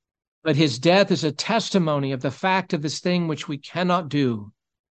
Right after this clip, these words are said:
For by grace are we saved through faith, and that not of ourselves. It is the gift, it is your gift, your precious gift to us. Um, because of what Christ accomplished for us and not based on human works at all.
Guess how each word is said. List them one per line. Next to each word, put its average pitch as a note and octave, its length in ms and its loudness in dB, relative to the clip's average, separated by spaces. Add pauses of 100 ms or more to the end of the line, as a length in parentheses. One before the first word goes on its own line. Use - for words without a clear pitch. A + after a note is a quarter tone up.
(600)
For - 80 -2
by D3 160 2
grace E3 680 4
are D#3 80 2
we C#3 140 -2
saved C#3+ 400 -2
through F#3 260 2
faith, D#3 500 -2
and C#3+ 140 -2
that F3 180 0
not E3+ 280 4
of D#3 100 0
ourselves. D#3 720 0
It G3 120 -8
is D3+ 180 -4
the - 60 -6
gift, F3+ 480 2
it D3 60 -4
is D3 180 -4
your F3 400 4
gift, C3 600 -4 (460)
your D#3+ 260 4
precious F#3 560 0
gift E3 440 0
to F#3 280 2
us. C#3+ 540 -4 (1200)
Um, C3+ 420 -4 (380)
because D#3 360 0
of D#3 140 0
what E3 160 2
Christ D#3+ 420 0
accomplished D3+ 560 0
for C#3 280 0
us A#2+ 160 -6
and C#3+ 160 -2
not F#3 260 0
based E3+ 280 0
on D3+ 160 0
human D#3+ 320 -2
works D3+ 360 0
at C#3+ 80 -2
all. B2+ 360 -2